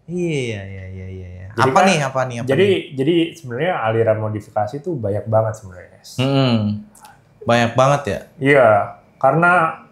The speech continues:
Speaker 2: Indonesia tuh lumayan kreatif orangnya, Yas, kalau urusan modifikasi-modifikasi.
Speaker 1: Mm-mm.
Speaker 2: Apalagi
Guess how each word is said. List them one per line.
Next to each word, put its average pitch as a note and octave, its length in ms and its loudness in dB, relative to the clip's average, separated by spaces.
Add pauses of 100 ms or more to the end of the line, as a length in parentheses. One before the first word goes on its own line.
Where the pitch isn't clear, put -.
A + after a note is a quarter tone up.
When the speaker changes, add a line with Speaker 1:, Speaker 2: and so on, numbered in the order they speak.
(480)
Speaker 2:
Indonesia A#2+ 560 -2
tuh F3+ 400 -2 (500)
lumayan A2 1000 0 (800)
kreatif C#3 680 -6
orangnya, G#2 420 -6
Yas, - 300 -12
kalau A2 320 2
urusan A2 540 0
modifikasi-modifikasi. A2 1500 -2
Speaker 1:
Mm-mm. B2+ 400 0
Speaker 2:
Apalagi A2+ 560 2